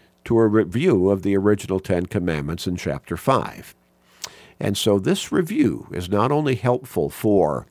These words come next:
the Israelites, or not, not only was helpful for the Israelites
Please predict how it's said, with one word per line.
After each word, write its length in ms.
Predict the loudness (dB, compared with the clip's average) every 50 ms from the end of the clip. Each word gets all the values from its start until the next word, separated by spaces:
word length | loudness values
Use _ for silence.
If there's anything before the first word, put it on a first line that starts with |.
| _ -20 -20 -20 -20 -20 -20 -20 _ _ _
the 220 | -2 0 2 4
Israelites, 680 | 4 4 2 2 0 0 0 0 0 -4 -6 -6 -8 -6
or 140 | -6 -4
not, 340 | -2 -2 0 0 -2 -2 -4
not 240 | -2 0 2 2 2
only 240 | 2 2 2 0 -2
was 420 | 0 0 2 4 4 4 2 0
helpful 420 | -2 -2 -4 -4 -6 -6 -6 -6 -4
for 180 | -2 -2 0
the 160 | 0 2 4
Israelites 880 | 4 4 4 2 0 -2 -2 -2 -2 -4 -6 -6 -6 -6 -8 -8 -8 -10